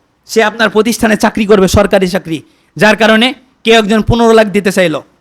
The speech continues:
যারা দায়িত্বশীল রয়েছে সে পাশে থেকে আরেকজন জানতে চাইলো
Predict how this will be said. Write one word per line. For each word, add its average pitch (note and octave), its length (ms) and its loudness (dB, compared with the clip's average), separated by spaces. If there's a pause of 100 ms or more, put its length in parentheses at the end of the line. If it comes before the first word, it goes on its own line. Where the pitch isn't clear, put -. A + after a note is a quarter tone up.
(600)
যারা G3+ 200 0
দায়িত্বশীল A3 520 0
রয়েছে A#3+ 320 4 (200)
সে A3+ 140 -2
পাশে A3 260 -4
থেকে G#3+ 200 -6
আরেকজন G#3 300 -6
জানতে G3 260 -8
চাইলো G3+ 320 -2